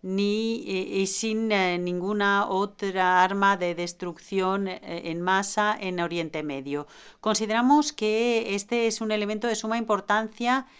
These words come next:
en base a la conferencia de examen de mil novecientos noventa y cinco y la resolución dimanante de ella. Para nosotros, esto es, eh,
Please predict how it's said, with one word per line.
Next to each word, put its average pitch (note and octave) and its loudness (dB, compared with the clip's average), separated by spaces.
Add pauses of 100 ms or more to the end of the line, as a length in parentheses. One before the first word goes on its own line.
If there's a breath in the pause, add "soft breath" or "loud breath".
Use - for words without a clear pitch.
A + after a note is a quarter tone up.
(260 loud breath)
en G#3 0
base G#3 0
a G#3+ 2
la F3+ 0
conferencia F#3+ -6
de G3+ -4
examen G3+ -4
de A3 -4
mil G3 -4
novecientos G3 -6
noventa G3 -2
y E3 -6
cinco G#3+ -4
y A3+ -2
la F#3 2
resolución E3+ -8
dimanante D#3+ -4
de E3 -4
ella. F#3+ -2
Para D#3 -4
nosotros, G3 -4 (720 loud breath)
esto B3+ -2 (260)
es, A#3 -6
eh, G#3 -2